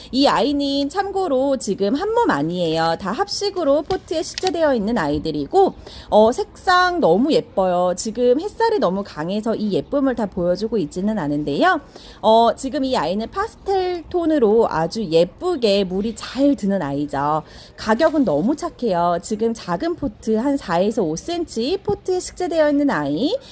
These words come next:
네, 이천 원에 보여드리고 있고요. 이 아이는 합식으로 추천, 추천, 추천드립니다.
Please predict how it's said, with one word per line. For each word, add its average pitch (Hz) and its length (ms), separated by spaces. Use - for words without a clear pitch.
네, 208 160
이천 262 440
원에 202 280
보여드리고 160 480
있고요. 254 540
이 254 180
아이는 220 540
합식으로 311 840
추천, 302 640
추천, 285 580
추천드립니다. 233 1200